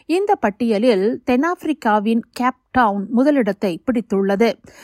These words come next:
அந்நகரில் வசிக்கும் எண்பத்தி ஆறு சதவீதம் பேர் தங்கள் நகரம் மிகவும் அழகானது என்று தெரிவித்துள்ளனர். அட்லாண்டிக் பெருங்கடல், வெண்மணல் கடற்கரைகள் மற்றும் இயற்கை வளங்கள்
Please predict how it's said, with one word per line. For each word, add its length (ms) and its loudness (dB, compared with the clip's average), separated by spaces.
அந்நகரில் 560 0
வசிக்கும் 580 -2
எண்பத்தி 520 0
ஆறு 260 0
சதவீதம் 600 -2
பேர் 320 0
தங்கள் 340 0
நகரம் 480 -2
மிகவும் 440 -2
அழகானது 720 -2
என்று 400 -4
தெரிவித்துள்ளனர். 800 -2
அட்லாண்டிக் 760 0
பெருங்கடல், 680 0
வெண்மணல் 680 2
கடற்கரைகள் 800 0
மற்றும் 480 0
இயற்கை 500 0
வளங்கள் 560 0